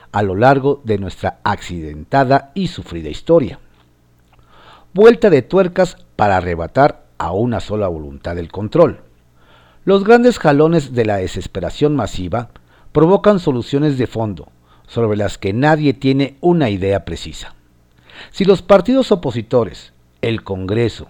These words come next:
las entidades federativas, los poderes del exterior no toman la iniciativa, tendrá que tomarla la historia y el mismo pueblo,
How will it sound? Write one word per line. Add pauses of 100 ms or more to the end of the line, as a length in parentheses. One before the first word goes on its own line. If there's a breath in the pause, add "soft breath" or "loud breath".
(420 soft breath)
las
entidades
federativas, (260 soft breath)
los
poderes
del
exterior (200)
no
toman
la
iniciativa, (480 soft breath)
tendrá
que
tomarla
la
historia (280 loud breath)
y
el
mismo
pueblo,